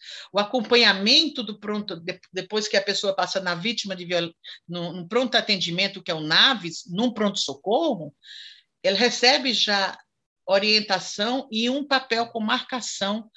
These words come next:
para até sete dias estar do nosso ambulatório para seguimento dessas pessoas. O segmento se dá com a equipe multiprofissional, nós temos a enfermeira capacitada na frente, temos assistente social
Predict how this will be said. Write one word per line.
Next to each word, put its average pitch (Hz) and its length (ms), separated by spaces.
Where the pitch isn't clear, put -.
para 185 180
até 233 460
sete 277 500
dias 190 360
estar 196 280
do 190 120
nosso 180 300
ambulatório 160 680
para 180 200
seguimento 208 840
dessas 214 320
pessoas. - 540
O 175 40
segmento 226 640
se 214 140
dá 170 220
com - 120
a 170 60
equipe 190 340
multiprofissional, 165 1300
nós 196 240
temos 202 480
a 185 80
enfermeira 196 560
capacitada 151 1000
na 147 180
frente, 147 640
temos 196 260
assistente 214 480
social 180 560